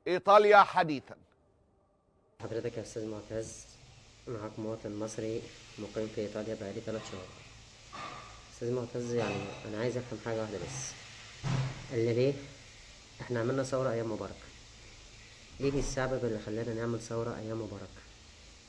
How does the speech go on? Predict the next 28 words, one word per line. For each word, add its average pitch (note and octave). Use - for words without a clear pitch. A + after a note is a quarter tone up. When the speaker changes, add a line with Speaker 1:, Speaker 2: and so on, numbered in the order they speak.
Speaker 2:
علشان A2
خاطر C3
كيلو B2+
الرز A#2+
كان A2
بجنيه A#2
وأربعين A#2
ساق، A2
ولا G#2+
إزازة A2+
الزيت A#2
كانت A#2
باتنين A#2
جنيه A2+
وتلاتين A2+
ساق، A2
ولا G#2+
الأنبوبة A2+
كانت A#2
بتلاتة A#2
جنيه B2
وأربعين A#2
ساق؟ A#2
طيب، F#2+
عملنا C3+
الثورة C3+
ونجحت A#2
الثورة. F#2+